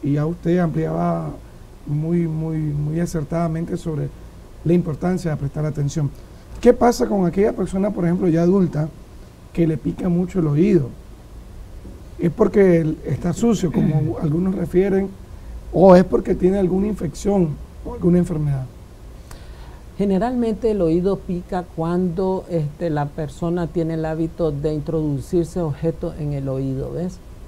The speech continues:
Speaker 2: Produce una resequedad del, del conducto, de la piel del conducto del oído, y entonces esto les va a provocar, este, la comezón. ¿Ve?
Speaker 1: Bien.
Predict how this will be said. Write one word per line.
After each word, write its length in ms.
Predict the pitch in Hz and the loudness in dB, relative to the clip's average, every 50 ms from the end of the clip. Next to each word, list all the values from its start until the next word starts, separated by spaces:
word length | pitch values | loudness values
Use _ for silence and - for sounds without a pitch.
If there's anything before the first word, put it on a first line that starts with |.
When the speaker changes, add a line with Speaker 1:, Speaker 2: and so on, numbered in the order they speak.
| - - - - | -16 -16 -6 -2
Speaker 2:
Produce 400 | - 170 165 170 180 180 - 202 | 2 4 6 8 6 6 6 4
una 220 | 185 180 180 180 | 4 4 4 2
resequedad 680 | 180 175 165 147 - 170 147 - 151 139 143 170 208 214 | 2 0 -2 -2 -4 -6 -6 -4 -4 -2 0 0 -2 -2
del, 420 | 175 165 143 143 147 143 139 - - - 170 170 160 | -4 -4 -2 -2 -2 -2 -4 -4 -6 -8 -10 -6 -4
del 180 | 175 170 160 | -2 -2 -2
conducto, 680 | - - 185 190 190 180 220 190 147 143 - - 214 220 | -2 -2 0 0 0 0 0 0 0 -2 -4 -4 -4 -4
de 140 | 202 170 147 | -2 -2 -2
la 140 | 139 135 131 | -2 -4 -4
piel 320 | - 170 165 175 190 190 | -4 -2 -2 -2 -2 -4
del 160 | 202 185 190 | -6 -6 -8
conducto 560 | - 240 226 190 170 190 185 185 - 196 190 | -8 -8 -6 -4 -2 -2 -4 -4 -4 -4 -2
del 160 | 190 196 185 202 | -2 -2 -2 -2
oído, 440 | 208 202 196 190 175 170 185 190 | -2 0 0 0 0 0 0 -2
y 140 | - 185 170 | -2 -2 -2
entonces 480 | 165 160 - 208 202 185 - 208 202 - 175 | -2 -2 -4 -4 -6 -4 -4 -6 -6 -4 -4
esto 420 | 170 165 165 - - 185 185 185 - - - - - - - - - - | -4 -4 -4 -4 -4 -6 -6 -6 -6 -10 -14 -14 -14 -14 -16 -12 -4 -2
les 180 | 156 156 143 | -2 0 0
va 60 | 156 | -2
a 60 | 151 147 | -2 -2
provocar, 640 | 175 175 175 180 185 170 - - 202 190 196 226 220 - - | -2 0 2 2 0 -2 -2 -2 -2 -2 -2 -4 -6 -8 -6
este, 380 | 170 160 147 - - 175 170 | -6 -6 -6 -6 -6 -4 -2
la 140 | 165 151 147 | -2 -2 -2
comezón. 600 | 147 - - 160 147 143 143 - - - 147 131 117 110 - - - - - - - - - - - - - - - - - - - - - - - - - - - - - - - - - - - - - | -4 -4 -4 -2 0 0 -2 -2 -4 -4 -2 -2 -4 -6 -8 -12 -14 -14 -16 -16 -16 -16 -18 -18 -16 -16 -16 -18 -18 -18 -18 -18 -18 -18 -18 -18 -18 -18 -18 -16 -16 -16 -14 -14 -14 -16 -16 -16 -12 -10 -6
¿Ve? 60 | 143 | -4
Speaker 1:
Bien. 160 | 143 190 214 | -2 -2 -4